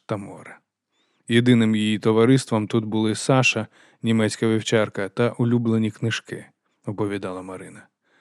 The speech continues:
Коли вона повністю втратила зір, то, розуміючи, що її очі ніколи вже не зможуть побачити світанку над морем,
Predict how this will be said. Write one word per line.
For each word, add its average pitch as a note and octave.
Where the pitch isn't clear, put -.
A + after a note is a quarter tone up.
Коли A2+
вона A2
повністю G#2+
втратила G2+
зір, A#2
то, A2+
розуміючи, C3
що -
її A2+
очі A#2+
ніколи G#2+
вже G#2
не G#2+
зможуть G#2
побачити A2
світанку A#2
над G#2+
морем, G#2